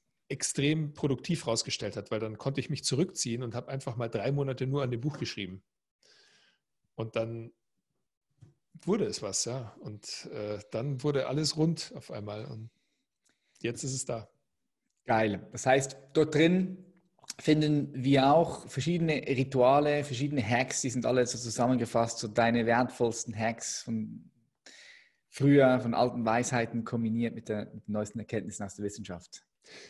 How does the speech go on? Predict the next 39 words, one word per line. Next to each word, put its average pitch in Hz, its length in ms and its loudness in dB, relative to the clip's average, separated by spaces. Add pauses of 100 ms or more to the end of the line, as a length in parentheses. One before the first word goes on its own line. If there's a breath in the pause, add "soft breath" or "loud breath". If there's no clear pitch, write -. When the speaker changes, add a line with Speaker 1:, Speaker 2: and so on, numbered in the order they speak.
(220 loud breath)
Speaker 1:
Genau, 180 240 6
also 131 220 4
es 131 120 4
ist 156 120 4
so 180 80 6
Speaker 2:
Ja. - 80 2
Speaker 1:
aufgebaut, 170 480 4
dass, - 260 2
also 135 160 -2
erst 156 220 0
gehe 165 160 4
ich - 160 0
so 151 80 2
ein 143 80 4
bisschen 160 220 2
durch 139 120 0
die - 80 -4
Grundlagen, 156 640 2
Mitochondrien, 139 600 4
Gesundheit 120 500 0
und 113 340 -8
auch - 220 -8
Genetik, 135 540 0
Epigenetik, 127 640 -4
sehr 123 240 0
spannender 127 340 -4
Bereich, 117 320 -4
ja, 113 80 -4
den 113 240 -8
Speaker 2:
Ja, 117 220 0
Speaker 1:
du 107 80 0
ja 117 60 -4
auch 113 100 -6
Speaker 2:
Epigenetik 117 80 -4
Speaker 1:
behandelst. 110 400 0
Speaker 2:
ist 107 100 -6
auch 107 260 -2
super - 280 -12
spannend. 95 480 -8